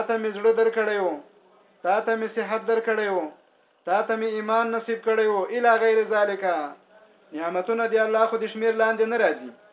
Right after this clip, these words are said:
نو د دې نورو متعلق تا څه کړي دي؟ نو بنده به لا جواب شي که نه؟ ورځه ټیک ده، دغه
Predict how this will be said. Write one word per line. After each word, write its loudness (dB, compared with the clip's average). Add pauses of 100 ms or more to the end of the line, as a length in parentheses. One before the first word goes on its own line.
(400)
نو -10
د -6 (100)
دې -2 (100)
نورو 4
متعلق 4
تا 2 (100)
څه -4
کړي -2
دي؟ -6 (520)
نو -10
بنده -4
به 0
لا 4
جواب 4
شي -8
که -6
نه؟ -4 (720)
ورځه 0
ټیک -8
ده، 2 (100)
دغه 0